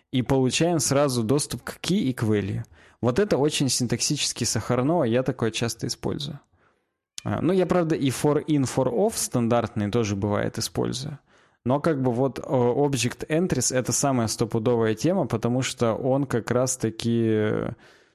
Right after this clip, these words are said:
э, н-, не чтит родительскую цепочку и не использует символы. Потому что символьные свойства, вообще их, они редко используются. Нахрен не сдались. Но вдруг, если нам нужны и символьные свойства в том числе,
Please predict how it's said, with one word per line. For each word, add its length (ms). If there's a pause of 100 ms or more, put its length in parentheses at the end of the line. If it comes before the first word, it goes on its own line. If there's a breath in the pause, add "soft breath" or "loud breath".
(400 soft breath)
э, 520
н-, 380
не 300
чтит 580
родительскую 840
цепочку 600
и 200
не 260
использует 580
символы. 440
Потому 120
что 140
символьные 640
свойства, 500
вообще 300
их, 160
они 220
редко 340
используются. 720 (360 loud breath)
Нахрен 380
не 80
сдались. 480 (240 loud breath)
Но 80
вдруг, 720
если 400
нам 320
нужны 440
и 340
символьные 720
свойства 460
в 80
том 180
числе, 520